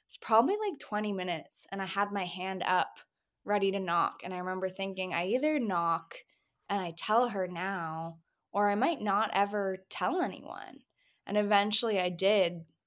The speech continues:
find the courage to knock and went in and I told her what happened. Um, and she was incredibly supportive. I mean, I could kinda just keep going chronologically, but I wanna, I wanna know where you're <laughs> guiding the conversation.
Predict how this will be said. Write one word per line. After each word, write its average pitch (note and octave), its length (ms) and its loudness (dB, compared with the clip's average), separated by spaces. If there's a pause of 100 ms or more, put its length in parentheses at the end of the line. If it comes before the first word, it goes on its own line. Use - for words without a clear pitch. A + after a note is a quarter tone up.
(100)
find F#3 320 -6
the F3 260 -2
courage F#3+ 420 -2
to F#3 80 -8
knock F3+ 540 -4 (120)
and F3 440 -6 (500)
went F3 220 -10
in A3 420 2
and G3 160 -8
I F#3+ 160 -10
told F#3 320 -6
her F#3 100 -4
what F3 120 -8
happened. F3+ 760 -4 (580)
Um, F3 680 -2 (840)
and G#3 160 2
she G3+ 120 2
was F#3+ 100 0
incredibly F3+ 500 -8
supportive. F#3 560 -2 (120)
I F#3+ 100 -2
mean, G3 160 -2
I F#3+ 100 2
could G#3 200 -8
kinda A#3 280 2
just G#3 240 -2
keep G#3 160 -6
going F#3+ 300 4
chronologically, F#3 840 0
but G3+ 160 2
I F#3 80 4
wanna, F#3+ 420 -2 (340)
I A3 80 6
wanna A3 260 6
know G3+ 200 6
where F#3 220 2
you're F3+ 180 -4
<laughs> F3+ 40 -16
guiding C4+ 800 6
the A#3 120 2
conversation. F#3 1120 -6